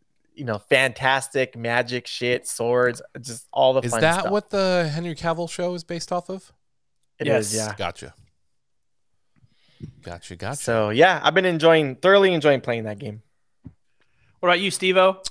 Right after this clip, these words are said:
Speaker 2: Uh, let's see here. You know, I've been enjoying, uh, I enjoyed Mayor of, uh, Easttown.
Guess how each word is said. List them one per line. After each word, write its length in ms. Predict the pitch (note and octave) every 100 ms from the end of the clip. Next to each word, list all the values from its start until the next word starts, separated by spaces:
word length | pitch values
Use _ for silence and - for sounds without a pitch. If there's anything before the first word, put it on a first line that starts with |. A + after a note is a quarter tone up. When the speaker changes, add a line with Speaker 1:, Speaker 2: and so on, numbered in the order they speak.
| -
Speaker 2:
Uh, 720 | C#3+ D3+ D3+ D#3 D#3 D#3 D#3
let's 180 | E3 -
see 160 | F#3
here. 240 | D#3+ D#3 A#2
You 140 | E3
know, 140 | F3 A#3
I've 180 | D#3+ G3
been 100 | A#3
enjoying, 680 | G#3+ E3 F#3+ G#3+ G3+ F#3+
uh, 360 | F#3 F3+ F3 E3
I 60 | D#3+
enjoyed 420 | E3 D#3 D#3+ D3
Mayor 320 | C#3+ C#3+ E3
of, 200 | D#3+ C#3+
uh, 220 | D3+ D3 C#3+
Easttown. 460 | D#3 - F3 F3